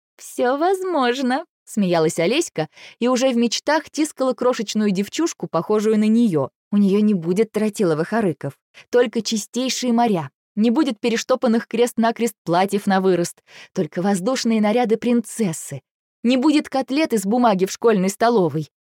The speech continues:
только здоровое питание. Не будет старых лыжных ботинок из бычьей кожи, в которых она, Олеська, за неимением никакой обуви,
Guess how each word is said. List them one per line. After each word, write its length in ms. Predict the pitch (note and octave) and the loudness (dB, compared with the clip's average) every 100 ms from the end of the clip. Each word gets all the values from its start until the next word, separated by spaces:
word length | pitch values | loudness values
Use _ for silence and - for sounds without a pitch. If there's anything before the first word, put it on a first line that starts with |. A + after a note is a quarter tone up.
| - | 0
только 360 | G#3+ D4 C#4 | 2 2 0
здоровое 520 | C4 G#3+ A3 A3 G#3+ G3+ | -2 0 2 2 2 0
питание. 600 | G#3+ G3 D3 D3+ C#3 C#3+ _ - - | -2 -2 -2 -4 -6 -10 _ -14 -2
Не 140 | G#3+ | 2
будет 300 | A#3+ D#4+ D4 | 4 2 0
старых 360 | - C#4 C#4 - | -2 0 0 0
лыжных 400 | B3+ C4 C4 A#3 | -2 0 -2 0
ботинок 520 | B3 B3+ A3+ G#3+ G#3 | -2 -2 0 0 0
из 120 | G3+ | -2
бычьей 360 | F#3 G#3 - G3+ | 0 -2 -2 -4
кожи, 460 | - G#3 F3 E3+ - _ _ | 0 0 2 0 -4 _ _
в 40 | - | -4
которых 360 | G#3+ G#3+ G#3 | -2 0 0
она, 300 | G#3 A#3 F4 | 0 2 2
Олеська, 480 | A3 F#3+ E3 - D3 | 4 4 2 -4 -6
за 120 | D3+ | 0
неимением 540 | F#3+ G#3+ G#3 F3 E3+ F3+ | 2 4 2 2 0 0
никакой 420 | F#3 G#3 G#3+ G#3+ | -2 0 4 4
обуви, 440 | F3+ D3 C#3+ C#3+ | 4 0 -4 -6